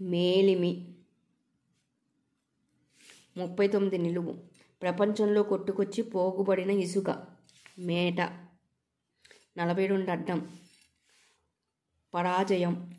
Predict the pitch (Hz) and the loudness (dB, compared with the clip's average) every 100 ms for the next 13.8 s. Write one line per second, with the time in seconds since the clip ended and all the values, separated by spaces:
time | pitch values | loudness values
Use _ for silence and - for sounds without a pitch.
0 | - 165 170 180 185 165 170 - - - | -4 2 2 2 0 0 0 -4 -10 -20
1 | _ _ - - _ _ _ _ 175 175 | _ _ -20 -20 _ _ _ _ -10 -4
2 | 165 165 180 190 180 170 190 185 151 147 | -2 0 0 0 2 0 0 -4 -4 -6
3 | 147 - - _ _ _ _ _ _ _ | -8 -14 -20 _ _ _ _ _ _ _
4 | 170 196 190 214 208 208 233 208 185 190 | -4 0 2 2 2 2 2 2 2 2
5 | 185 160 160 143 - 170 175 185 180 180 | 2 2 0 -4 -6 -4 -2 0 0 0
6 | - - _ _ _ _ _ _ _ _ | -6 -18 _ _ _ _ _ _ _ _
7 | _ _ _ _ _ _ _ - - _ | _ _ _ _ _ _ _ -20 -20 _
8 | _ - 175 185 202 202 196 190 160 170 | _ -4 0 2 4 4 4 4 0 -2
9 | 160 - - - _ _ - 190 196 196 | -4 -6 -20 -20 _ _ -4 0 2 2
10 | 208 180 - - 175 180 185 185 175 - | 2 0 0 -6 -4 -2 -2 -2 -4 -8
11 | - - _ _ _ _ _ _ _ _ | -20 -20 _ _ _ _ _ _ _ _
12 | _ _ _ _ _ _ _ _ _ _ | _ _ _ _ _ _ _ _ _ _
13 | _ _ - - 226 220 175 226 | _ _ -20 -10 -2 -2 0 -4